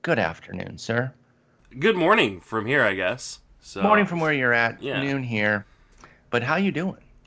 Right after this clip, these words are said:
Speaker 2: Uh, been a little sick, so I apologize to the people who kind of reached out, like, "Hey, where are your articles? I really, I really miss them," and stuff like that. But, uh, unfortunately, came down with some, uh,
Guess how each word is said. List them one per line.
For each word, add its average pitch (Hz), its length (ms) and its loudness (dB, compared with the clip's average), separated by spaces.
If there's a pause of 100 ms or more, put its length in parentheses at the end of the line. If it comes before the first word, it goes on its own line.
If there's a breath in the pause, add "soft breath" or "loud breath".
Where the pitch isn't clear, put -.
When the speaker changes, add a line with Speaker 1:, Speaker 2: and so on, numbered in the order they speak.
(380 soft breath)
Speaker 2:
Uh, 175 280 4
been 196 180 0
a 208 80 4
little 214 160 4
sick, 143 440 -2
so 135 200 0
I - 20 4
apologize 123 720 2
to 110 260 -2
the 107 100 -6
people 117 360 -6
who 113 80 -2
kind 117 160 -2
of 98 80 -4
reached 110 240 -6
out, 117 140 2
like, 131 160 -4
"Hey, 190 200 2
where 180 180 2
are 185 60 2
your 185 140 4
articles? 170 580 2
I 135 40 -2
really, 139 300 -4
I - 20 -6
really 147 220 -4
miss 151 200 -6
them," 123 220 -2
and 107 100 -8
stuff 107 180 -6
like 101 180 -4
that. 98 300 -2
But, 95 220 -6 (500 loud breath)
uh, 104 220 2
unfortunately, 113 800 -4
came 110 320 -6
down 104 300 -2
with 107 160 -4
some, 101 360 -6
uh, 95 340 -2